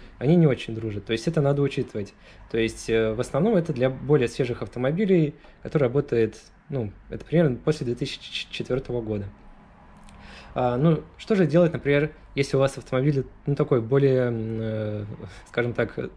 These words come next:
взрослый, более старшего, э, поколения? Так, для этого нужно использовать,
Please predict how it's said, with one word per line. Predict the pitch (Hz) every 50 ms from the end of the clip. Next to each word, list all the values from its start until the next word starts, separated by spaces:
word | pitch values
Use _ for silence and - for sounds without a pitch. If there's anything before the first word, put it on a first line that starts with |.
| - - - - -
взрослый, | - 135 127 110 - - - -
более | - - 120 131 131 123
старшего, | - - 117 107 - - - 113 107 101 - - - - - - - - - -
э, | 117 107
поколения? | - - - 120 117 117 113 110 107 101 110 - - - - - - - - - - - - - - - - - - - - - - - - - - - - - - - - - - - - - -
Так, | 135 117 107 104
для | 107 139 185
этого | 220 - 240 180 147 131 110 - - -
нужно | 139 165 160 156 151
использовать, | 135 - - - 214 233 208 175 156 139 123 110 110